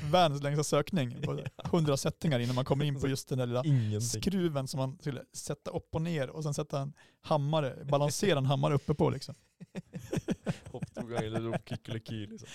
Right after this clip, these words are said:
Speaker 1: <laughs> Men du, Cornelius,
Speaker 2: Ja.
Speaker 1: på tal om, eh, Adrian och Kristina.
Speaker 2: Ja.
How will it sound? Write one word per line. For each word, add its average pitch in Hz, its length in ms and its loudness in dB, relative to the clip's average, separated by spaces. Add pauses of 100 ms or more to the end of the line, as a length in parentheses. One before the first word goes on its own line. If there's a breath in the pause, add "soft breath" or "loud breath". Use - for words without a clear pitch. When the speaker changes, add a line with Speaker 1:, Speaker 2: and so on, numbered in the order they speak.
(220 loud breath)
Speaker 1:
<laughs> - 460 0
Men 185 140 4
du, 170 220 6 (180)
Cornelius, 151 300 0
Speaker 2:
Ja. 143 300 -2
Speaker 1:
på 165 80 2
tal 185 300 2
om, 127 300 -4
eh, 120 180 -4 (600)
Adrian 139 440 4
och 117 140 -10
Kristina. 139 520 -4
Speaker 2:
Ja. 147 220 0